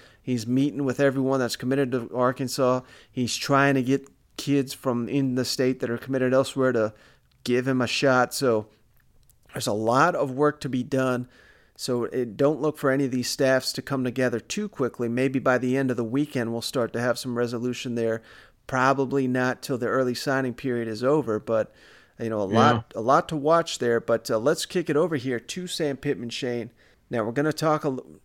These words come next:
Speaker 1: a lot of Pittman here 'cause he had a lot of gold here, but, uh, let's just start with the X's and O, the football stuff, Shane, on what kind of offense Sam Pittman wants to run here in Fayetteville,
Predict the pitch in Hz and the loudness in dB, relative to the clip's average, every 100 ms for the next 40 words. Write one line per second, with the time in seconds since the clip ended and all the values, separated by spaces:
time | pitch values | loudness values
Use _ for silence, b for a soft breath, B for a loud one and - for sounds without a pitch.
0 | - 117 156 160 165 117 123 110 117 123 | 0 4 4 4 2 2 0 -2 -2 0
1 | 160 123 139 147 131 151 151 135 127 123 | 4 6 8 6 4 4 6 4 2 0
2 | 113 117 - _ b b b 120 113 117 | 0 -4 -8 _ b b b -2 0 2
3 | 180 - 202 - - 156 151 143 - 127 | 0 0 -2 -2 2 2 2 -2 -4 -4
4 | 123 120 139 143 147 131 131 135 120 - | -4 -2 0 0 -4 -6 -2 -2 -2 -4
5 | 180 120 110 104 127 117 - 123 120 107 | -2 2 2 2 -4 -4 -2 -2 -2 -4
6 | 113 139 156 180 180 127 131 127 127 135 | -2 -2 0 -2 -4 0 0 0 -2 -4
7 | 180 - _ - - - 127 120 135 127 | -6 -14 _ -20 -12 -4 -4 -2 -4 -4
8 | 127 123 _ 123 127 - - 113 120 127 | -6 -8 _ -6 -6 -6 -8 -4 -2 -4
9 | 120 123 147 - _ 127 123 123 117 - | -4 -4 -6 -8 _ -12 -6 -2 -2 -2
10 | 139 | -4